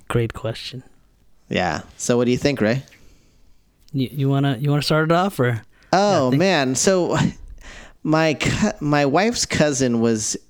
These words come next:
Speaker 2: over at our house last weekend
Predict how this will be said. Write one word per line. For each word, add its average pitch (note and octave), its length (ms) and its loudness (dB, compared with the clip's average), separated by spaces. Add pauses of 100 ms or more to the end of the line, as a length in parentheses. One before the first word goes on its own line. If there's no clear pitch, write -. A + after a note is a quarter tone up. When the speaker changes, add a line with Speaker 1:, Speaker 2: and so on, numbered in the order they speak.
(140)
Speaker 2:
over C#3 320 2
at C3 140 2
our A2+ 180 2
house A#2 600 0 (220)
last A2+ 420 0
weekend G#2+ 640 -2